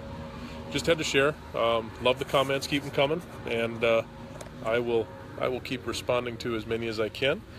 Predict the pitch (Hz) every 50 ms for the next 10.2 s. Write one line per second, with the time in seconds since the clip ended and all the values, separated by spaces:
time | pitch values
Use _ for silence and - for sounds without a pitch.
0 | - - - - - - - - - 101 - - 151 156 - - 123 113 104 104
1 | 98 95 - 98 104 127 - - - - - - - - - - 107 - - 107
2 | 107 107 104 104 107 104 101 95 90 104 107 117 - 104 120 120 - 147 139 120
3 | - - - 127 123 120 - 135 135 - 147 151 180 185 - - - - - -
4 | - - - - 98 98 98 98 98 95 95 101 95 95 95 90 - - - -
5 | - - - - 104 113 117 107 107 104 104 90 95 101 104 107 113 - - -
6 | - 104 101 101 101 101 98 101 - - - - - - - - - - - -
7 | - - - - - - 92 107 104 - 117 110 101 95 101 98 - - 92 87
8 | 87 98 104 110 104 95 - - - - - 90 - - - - - 101 104 104
9 | - 104 107 117 131 139 139 - - - - - - - - 90 87 87 98 101
10 | 95 92 92 87